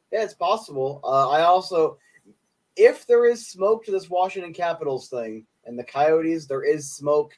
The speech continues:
to that report that they will just take Mitch Cobb if he's available. I, if I were the Coyotes, if, assuming those two things are true,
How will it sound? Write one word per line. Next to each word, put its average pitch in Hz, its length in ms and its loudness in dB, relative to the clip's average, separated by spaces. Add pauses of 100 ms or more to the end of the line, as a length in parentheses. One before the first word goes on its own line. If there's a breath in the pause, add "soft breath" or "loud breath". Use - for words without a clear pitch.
to 156 220 -6
that 147 220 0
report 143 420 -4
that 127 120 -16
they 127 120 -2
will 131 200 -2
just - 220 -20
take 139 260 -10
Mitch 127 220 -8
Cobb 135 200 -4
if 117 60 -18
he's 123 140 -12
available. 160 540 -2 (460)
I, 151 160 2
if 151 140 0
I 165 80 2
were 175 100 2
the 160 80 -2
Coyotes, 156 580 0
if, 233 320 0 (100)
assuming 247 380 -4
those 254 180 -6
two 254 140 -14
things 233 160 -10
are 233 60 -10
true, 143 340 -4